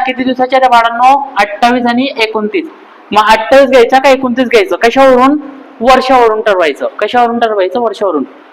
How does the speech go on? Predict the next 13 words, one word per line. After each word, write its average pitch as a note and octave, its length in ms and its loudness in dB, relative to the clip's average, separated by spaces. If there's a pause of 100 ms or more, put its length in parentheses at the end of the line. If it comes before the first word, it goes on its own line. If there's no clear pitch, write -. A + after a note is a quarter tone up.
(160)
दोन B3+ 240 2
हजार A#3+ 200 2
अकरा A#3 280 0
लीप B3 300 -6
वर्ष C4 200 0
आहे C4+ 100 2
का C4 80 -2
साधा A#3+ 240 0
वर्ष A3 260 -2
आहे? B3+ 180 4 (380)
तुम्हाला A#3 260 0
माहिती A3 260 -2
आहे - 180 -6